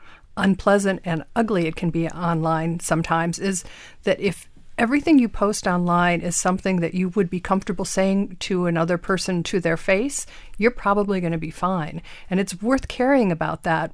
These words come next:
because the internet is forever, and the things that we post and the things that we write online may come back to haunt us when we're trying to get jobs, or, you know, we're trying to build a relationship and someone looks back and sees what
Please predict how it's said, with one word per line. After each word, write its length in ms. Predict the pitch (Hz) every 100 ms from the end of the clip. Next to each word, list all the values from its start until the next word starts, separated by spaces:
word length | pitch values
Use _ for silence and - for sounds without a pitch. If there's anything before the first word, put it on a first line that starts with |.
| -
because 520 | 202 196 180 180 - - - - -
the 160 | 170
internet 400 | 226 240 233 220
is 120 | 214
forever, 540 | - 196 220 202 160 -
and 200 | 185 170
the 60 | 170
things 360 | 220 262 269
that 140 | - 220
we 80 |
post 420 | 208 - 226 - 180
and 100 | 165
the 60 |
things 280 | - 208 233
that 100 | 202
we 100 | 190
write 240 | 185 196
online 460 | 190 180 180 185 185
may 100 | 175
come 180 | - 185
back 200 | 175 -
to 80 | 185
haunt 260 | 254 262
us 160 | 185 -
when 100 | 165
we're 120 | 156
trying 240 | - 170
to 80 | 165
get 160 | 156 147
jobs, 560 | 190 196 196 196 - - - - -
or, 360 | 185 170 165 160
you 80 | 180
know, 80 |
we're 100 | 165
trying 220 | 165 175 170
to 60 |
build 240 | 165 185 185
a 40 |
relationship 800 | 175 175 202 - 202 - 190 175
and 100 | 170
someone 260 | 180 170
looks 180 | 180 -
back 320 | - 170 175
and 120 | 175 165
sees 520 | - 196 196 185 - - - - - 175 185
what 300 | 185 180